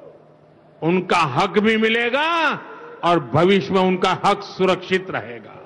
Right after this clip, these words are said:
और यही तो बाबा साहब आम्बेडकर ने संविधान के spirit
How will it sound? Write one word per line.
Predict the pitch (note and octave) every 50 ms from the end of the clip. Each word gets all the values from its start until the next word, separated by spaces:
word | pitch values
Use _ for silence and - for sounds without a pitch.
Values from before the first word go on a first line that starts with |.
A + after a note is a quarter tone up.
| - - - - - - - - - - - - - - - - - - - - - - - - - - - - - - - - - - - - -
और | G#3 B3+ C#4 C#4+
यही | D4+ C#4 C4+ D4+ E4+ E4+
तो | E4+ E4+ E4 D#4
बाबा | - C#4+ D4 D4+ D#4 D#4 D4+
साहब | A3+ C#4+ C#4+ C#4+
आम्बेडकर | C#4+ C#4 C#4 C4+ C4+ D4 D#4 D4+ D4 A3+ - D4 C#4+ C#4+
ने | D#4 D4+ D#4 C#4
संविधान | - C#4 C4+ C#4 C#4+ C#4 B3+ B3 B3 C4+ C#4+ C#4+ B3+
के | - C#4 C4
spirit | A3 - - C4 C#4 D4 D4 D4